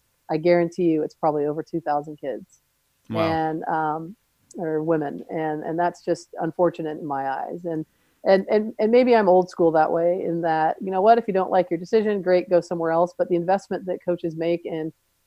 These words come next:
Speaker 1: in choosing players, um, and, and how much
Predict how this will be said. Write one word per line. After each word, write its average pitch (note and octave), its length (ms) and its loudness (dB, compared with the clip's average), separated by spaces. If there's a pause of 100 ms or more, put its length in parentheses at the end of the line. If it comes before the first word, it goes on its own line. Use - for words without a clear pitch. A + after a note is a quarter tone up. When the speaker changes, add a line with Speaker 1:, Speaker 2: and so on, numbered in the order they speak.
(160)
Speaker 1:
in E3 180 -2
choosing F#3+ 420 0
players, D#3+ 600 0 (100)
um, F#3 420 -4
and, E3+ 240 -4
and E3+ 80 -4
how F3+ 200 0
much - 340 -4